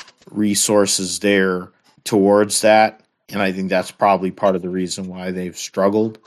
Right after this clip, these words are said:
But I think Grant Enfinger goes and gets a win at a track where he's run at narca many times, he's run in trucks many times,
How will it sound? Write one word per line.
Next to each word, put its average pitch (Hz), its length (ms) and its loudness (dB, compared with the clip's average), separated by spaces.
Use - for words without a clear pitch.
But 107 120 6
I 104 120 6
think 127 320 -2
Grant 110 240 0
Enfinger 98 500 -6
goes 98 260 -2
and 98 80 -6
gets 92 260 -8
a 101 40 -6
win 92 240 -6
at 90 160 -8
a 92 60 -8
track 95 480 -4
where 90 120 -12
he's 90 300 -12
run 98 220 0
at 92 240 -2
narca 95 440 -4
many 90 300 -6
times, 87 680 -10
he's 85 180 -18
run 87 160 -14
in 85 160 -16
trucks - 340 -10
many 87 280 -16
times, 87 480 -20